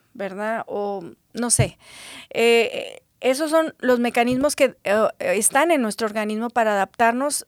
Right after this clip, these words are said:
a un cambio de vida o de un estilo de vida. Otro es, las personas que se reponen de una crisis suicida no corren peligro alguno de recaer.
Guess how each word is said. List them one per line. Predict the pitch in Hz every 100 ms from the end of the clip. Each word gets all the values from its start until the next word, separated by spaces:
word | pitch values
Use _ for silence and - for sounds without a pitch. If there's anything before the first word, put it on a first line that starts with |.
| -
a | 208
un | 208 226
cambio | 240 220 226
de | 226 202
vida | 185 170 -
o | -
de | 185
un | 202 214
estilo | 226 - 214 208
de | 196
vida. | 180 180 165 _ - - - - - _ _ -
Otro | 254 320 320
es, | 294 302 294 - _ - _ _ _ _ _ _ _ _
las | - 247 277
personas | - 277 339 415 508
que | -
se | 370 277
reponen | 240 220 233 226 208
de | 214
una | 262 320
crisis | 302 285 277 285
suicida | - - 247 214 277 285 339 403 - - - _
no | 233 262 269 302 339 339
corren | 302 262 285 -
peligro | - 247 262 277 285 254
alguno | 233 233 302 349 339
de | 233
recaer. | 202 185 202 185 175